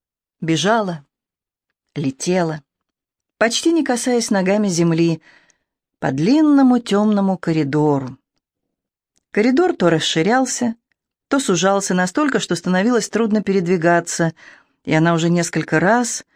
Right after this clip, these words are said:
больно ударилась о его стены. Не было у коридора ни начала,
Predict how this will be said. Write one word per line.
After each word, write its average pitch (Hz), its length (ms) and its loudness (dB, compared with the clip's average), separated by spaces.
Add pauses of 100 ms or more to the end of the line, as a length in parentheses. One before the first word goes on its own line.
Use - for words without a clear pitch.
(260)
больно 214 460 0
ударилась 185 580 -2
о 160 80 -2
его 160 200 0
стены. 156 580 -4 (800)
Не 190 180 2
было 170 200 2
у 165 80 0
коридора 170 420 0
ни 160 140 2
начала, 240 640 0